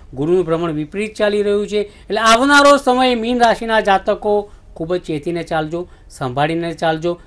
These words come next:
ક્યાંક ક્યાંક નાનો સરખો અકસ્માત થઈ શકે છે, ક્યાંક ક્યાંક ભાગ્ય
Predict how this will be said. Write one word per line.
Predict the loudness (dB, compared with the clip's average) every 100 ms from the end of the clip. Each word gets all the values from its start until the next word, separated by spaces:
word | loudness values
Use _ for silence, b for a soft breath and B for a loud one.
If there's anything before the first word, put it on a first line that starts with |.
| _
ક્યાંક | -8 -6
ક્યાંક | -10 -10
નાનો | -8 -6
સરખો | -6 -8 -6
અકસ્માત | -6 -8 -12 -8 -8 -8
થઈ | -12 -12
શકે | -12 -10 -10
છે, | -8 -10
ક્યાંક | -10 -16 -4 -2 0
ક્યાંક | -4 -2
ભાગ્ય | -6 0 0 0 -2 0 0